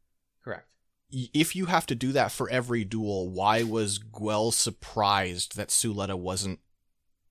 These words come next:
Speaker 2: that, that Miorine was piloting Ariel in the first duel? Because Miorine would have had to show up for that and do that whole thing.
Speaker 1: Yeah, and they make such a big deal about, like, the setup and the,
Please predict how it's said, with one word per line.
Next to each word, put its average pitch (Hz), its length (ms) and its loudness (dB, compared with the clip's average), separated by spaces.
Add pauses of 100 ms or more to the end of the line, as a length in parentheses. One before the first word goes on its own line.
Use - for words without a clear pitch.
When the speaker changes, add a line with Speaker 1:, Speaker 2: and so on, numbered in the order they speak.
(200)
Speaker 2:
that, 110 180 4
that 113 200 4
Miorine 113 520 2
was 95 160 -2
piloting 90 680 -2 (260)
Ariel 95 440 -2
in 80 60 -8
the 73 80 -10
first - 340 -6 (320)
duel? - 320 -10 (760)
Because 104 320 0
Miorine 101 440 0
would 90 140 -4
have 87 80 -6
had 87 180 -4
to 98 60 -8
show 95 180 -2
up 85 100 -6
for - 80 -8
that 85 160 -4
and 85 80 -6
do 82 140 -8
that 73 100 -10
whole - 160 -10
thing. - 280 -12 (140)
Speaker 1:
Yeah, 170 400 4
and 143 140 0
they 196 60 4
make 247 120 0
such 185 180 0
a 170 60 6
big 139 140 2
deal 156 220 8
about, 127 160 10
like, 120 160 2
the 120 80 -2
setup 127 420 6
and 120 120 -2
the, 113 120 0